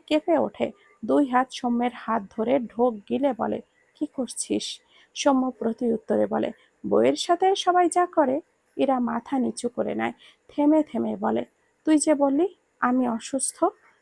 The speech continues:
সৌম্য মিটি মিটি হেসে বলে, "এটাও তো বলেছিলাম আজ ওয়েদারটা ভালো।"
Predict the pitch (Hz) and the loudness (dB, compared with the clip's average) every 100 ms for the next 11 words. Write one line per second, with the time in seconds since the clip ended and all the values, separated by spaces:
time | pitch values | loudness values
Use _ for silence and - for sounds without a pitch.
0 | - 302 269 294 247 233 285 254 220 226 | -2 4 6 6 4 2 0 0 0 -4
1 | 208 214 - 220 214 214 - _ _ _ | -6 -6 -6 -6 -6 -6 -10 _ _ _
2 | - 226 302 427 440 427 330 320 - 233 | -4 0 2 2 4 4 4 4 0 -4
3 | 247 262 _ - 220 - - 220 214 240 | -4 -6 _ -6 -6 -8 -2 0 2 -2
4 | - 277 254 277 277 | -2 -2 0 0 0